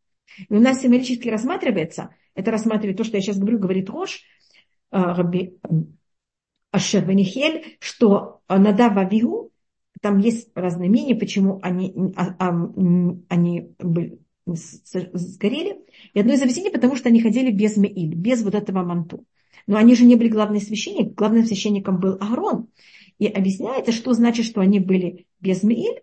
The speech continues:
без этого манто, что у них не было вот этого ощущения,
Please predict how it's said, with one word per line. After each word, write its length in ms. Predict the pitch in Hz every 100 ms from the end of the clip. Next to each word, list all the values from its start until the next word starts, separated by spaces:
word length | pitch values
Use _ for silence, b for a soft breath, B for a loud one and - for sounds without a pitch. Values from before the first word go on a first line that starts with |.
| _ _
без 240 | 190 202 196
этого 320 | 185 180 175
манто, 340 | 202 240 392
что 200 | 427 -
у 40 | 214
них 300 | 220 262 -
не 140 | 247
было 160 | 269 240
вот 100 | 202
этого 400 | 233 226 226 B B -
ощущения, 840 | 214 233 - - 294 294 277 277